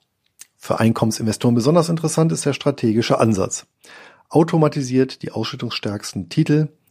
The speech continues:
mit einem möglichst hohen Disagio zu kaufen und regelmäßig auszutauschen.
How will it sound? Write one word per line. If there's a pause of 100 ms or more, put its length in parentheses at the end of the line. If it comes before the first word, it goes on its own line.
mit
einem
möglichst
hohen
Disagio
zu
kaufen
und
regelmäßig
auszutauschen.